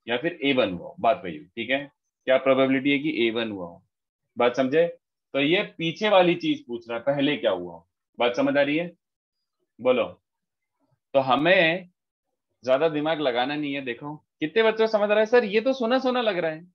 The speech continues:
ये तो हमने काफी, ई कैसे हुआ को पूछ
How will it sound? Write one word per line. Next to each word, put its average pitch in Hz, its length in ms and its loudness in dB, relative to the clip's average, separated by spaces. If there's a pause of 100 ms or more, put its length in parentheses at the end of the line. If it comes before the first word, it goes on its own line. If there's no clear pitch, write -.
(160)
ये 135 100 -6
तो 151 120 -2
हमने 196 480 -2
काफी, 202 640 -4 (840)
ई 208 200 0
कैसे 208 440 8
हुआ 226 240 10
को 226 60 8
पूछ 208 60 4